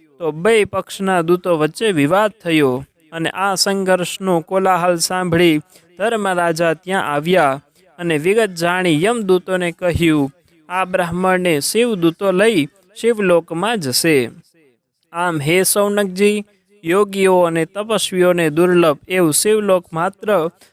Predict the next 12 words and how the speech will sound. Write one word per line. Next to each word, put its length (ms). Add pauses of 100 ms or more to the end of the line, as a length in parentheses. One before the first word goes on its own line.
(120)
શિવ 280
મહાપુરાણનું 840
થોડુંક 440
શ્રવણ 380
કરવા 420
માત્રથી 800 (280)
તે 140
બ્રાહ્મણને 680
વિના 320
પ્રયાસે 540
પ્રાપ્ત 440
થયું. 500